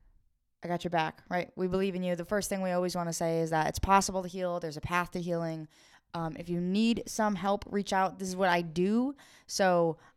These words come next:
I'm a P T S D and C P T S D recovery coach. And again, I run that program, and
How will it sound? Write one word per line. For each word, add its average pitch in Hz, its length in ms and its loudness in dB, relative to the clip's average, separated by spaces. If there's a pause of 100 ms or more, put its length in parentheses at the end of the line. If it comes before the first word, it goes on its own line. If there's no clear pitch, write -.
I'm 180 140 2
a 170 260 2
P 226 140 0
T 220 80 2
S 202 100 2
D 202 160 -2
and 170 100 0
C 208 160 -4
P 202 200 -2
T 196 100 0
S 180 80 0
D 185 100 -10
recovery 175 540 -4
coach. - 460 0
And 170 120 -4
again, 160 200 -2
I 156 80 -4
run 160 160 -4
that 160 180 -8
program, 156 400 -4
and 147 140 -4